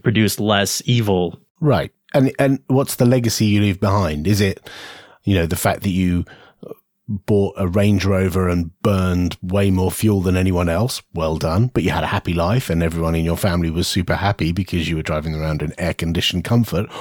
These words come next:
Speaker 2: or you were riding everywhere on a bike, so you weren't consuming all that fuel. You weren't using up the Earth's resources. And when you're both dead, you're both dead, but one of you has a larger footprint in some ways, maybe a,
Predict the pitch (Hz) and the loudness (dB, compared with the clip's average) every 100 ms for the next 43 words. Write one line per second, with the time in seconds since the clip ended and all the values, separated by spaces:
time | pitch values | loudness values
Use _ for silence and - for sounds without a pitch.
0 | - _ 330 110 95 127 - - - 107 | -16 _ 2 2 2 -2 -6 -12 0 2
1 | 104 104 95 92 92 87 87 85 82 92 | 4 2 2 2 0 0 0 0 -2 -2
2 | 98 - - 98 123 160 101 - 82 - | -2 -4 -2 0 2 0 -2 -4 -6 -2
3 | 92 80 78 76 76 - 87 73 78 87 | 0 0 0 -2 -4 -4 -4 -2 -2 0
4 | 107 101 87 80 85 80 - 80 76 - | 2 2 0 -2 -2 -4 -4 -4 -4 -4
5 | 85 78 78 - 73 87 92 90 87 87 | -6 -4 -6 -6 -6 -4 -2 0 0 0
6 | 95 78 - 110 71 82 - - 78 76 | 0 -2 -2 -2 -2 -4 -8 -8 -6 -6
7 | 69 - 104 76 87 - - - 107 90 | -8 -2 -2 0 -4 -10 -16 -8 -6 0
8 | 104 120 87 87 92 - - - - 98 | 2 2 2 0 -2 -4 -14 -16 -6 -2
9 | 87 92 87 _ - 85 92 98 101 92 | 0 -2 -4 _ -10 -2 0 2 2 0
10 | 87 85 - 110 - - 85 87 85 82 | -2 -4 -2 -4 -4 -4 -6 -4 -4 -4
11 | - - 101 98 71 73 78 120 - - | -2 0 2 2 -2 -6 -6 -6 -6 -12
12 | - - 80 73 73 71 76 73 | -20 -8 -4 -4 -6 -8 -10 -12